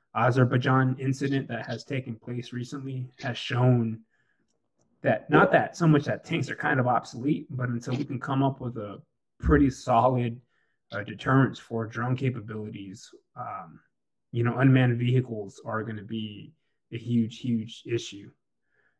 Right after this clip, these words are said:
Um, so, so I understand it from that perspective.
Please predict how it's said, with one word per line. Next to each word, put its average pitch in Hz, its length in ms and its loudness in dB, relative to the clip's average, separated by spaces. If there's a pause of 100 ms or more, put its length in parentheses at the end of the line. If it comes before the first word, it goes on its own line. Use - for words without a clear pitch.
(120)
Um, 107 380 -2 (1040)
so, 139 340 6 (380)
so 160 160 4
I 139 180 6
understand 139 500 4
it 120 80 -8
from 117 140 -8
that 117 240 -4
perspective. 113 640 -10